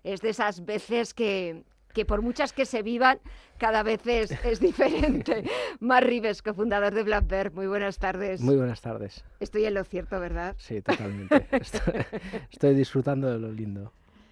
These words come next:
Speaker 1: Estás disfrutando de, de lo lindo y la verdad es que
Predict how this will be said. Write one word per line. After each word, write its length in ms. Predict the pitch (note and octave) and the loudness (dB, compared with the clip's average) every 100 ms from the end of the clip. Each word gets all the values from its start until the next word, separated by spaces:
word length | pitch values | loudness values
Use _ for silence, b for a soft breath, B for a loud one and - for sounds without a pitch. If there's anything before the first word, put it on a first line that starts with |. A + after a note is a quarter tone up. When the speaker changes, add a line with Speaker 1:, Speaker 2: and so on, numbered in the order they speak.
| b b b b - | b b b b -8
Speaker 1:
Estás 380 | G3+ A3+ A3+ | 0 2 2
disfrutando 720 | B3+ B3 B3+ A#3+ A#3+ A3+ G#3+ G3+ | 0 -4 -4 2 2 4 2 2
de, 320 | G3+ F#3+ E3+ - | 0 -2 -4 -10
de 200 | F#3+ G#3 | -2 2
lo 160 | G3 G3+ | 2 2
lindo 540 | A3+ B3 C4 C#4+ C#4 | 0 2 6 6 6
y 140 | F#3+ F#3 | -2 -2
la 120 | F3+ | -2
verdad 300 | F3 F#3 G3+ | -2 -4 -2
es 140 | G#3 | -6
que 520 | - A3+ G3+ F#3 E3+ | 0 0 2 0 -6